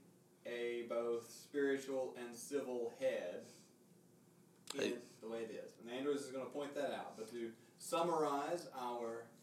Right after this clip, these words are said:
Speaker 1: sermon, uh, preached on March twenty-fourth, sixteen oh six, it is looking at the historical point of God's people in the Old Testament, in which it became most clear of both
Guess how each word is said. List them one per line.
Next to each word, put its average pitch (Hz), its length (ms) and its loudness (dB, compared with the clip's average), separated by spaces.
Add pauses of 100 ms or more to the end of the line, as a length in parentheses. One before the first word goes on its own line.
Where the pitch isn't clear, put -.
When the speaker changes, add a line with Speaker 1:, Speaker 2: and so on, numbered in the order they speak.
(160)
Speaker 1:
sermon, 156 540 0 (840)
uh, 104 200 -8 (180)
preached 156 380 -2
on 131 200 4
March 156 240 6 (100)
twenty-fourth, 156 640 0
sixteen 147 520 -4
oh 120 120 0
six, - 540 4 (2250)
it 151 120 2
is 147 300 10 (380)
looking 196 420 6
at 165 160 2
the 139 60 2
historical 175 640 4
point 165 280 0
of 131 100 -4
God's 143 320 4
people - 460 -2 (640)
in 98 80 -12
the 101 80 -4
Old 104 160 4
Testament, 113 520 -4 (340)
in 127 200 2
which 160 200 6
it 151 140 2
became 147 540 4
most 185 480 8
clear 220 520 6
of - 260 6
both 131 380 8